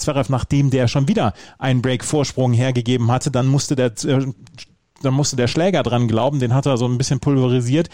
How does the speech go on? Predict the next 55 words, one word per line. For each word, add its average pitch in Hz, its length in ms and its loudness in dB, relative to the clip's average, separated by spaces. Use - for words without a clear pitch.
Und 131 80 -2
als 143 140 0
er 180 60 0
diesen 190 220 4
zweiten 175 280 0
Satz 156 180 -2
gewonnen 147 320 0
hatte, 117 340 0
da 131 180 -2
ging's 135 260 0
dann 123 160 0
in 123 200 -4
eine 123 320 0
Richtung. 120 360 -2
Zverev 127 440 -2
gewann 123 260 0
dann 120 140 2
die 117 100 0
Z-, 120 320 -4
Sätze 110 240 -2
drei 120 240 0
und 127 140 -2
vier 143 180 0
mit 120 140 0
sechs 127 220 -2
zu - 60 -4
drei 123 280 0
und 120 100 0
sechs - 200 -4
zu 131 100 -6
zwei, 131 280 0
hat 147 120 0
aber 165 100 -2
hinterher 156 380 2
gesagt, 143 320 -2
dass 170 120 0
er 151 140 -2
so 135 80 0
ein 131 80 0
bisschen 123 200 -2
Probleme 117 380 0
hatte 110 140 0
mit 131 160 -2
Bauchmuskeln 131 580 0
und 143 120 2
mit 151 140 2
dem 151 100 -2
unteren 135 380 0
Rückenbereich. 113 720 0
Und 113 100 -6
trotzdem 135 400 -2
wird 127 120 -2
er 160 60 2
froh 135 260 -2
sein, 127 240 0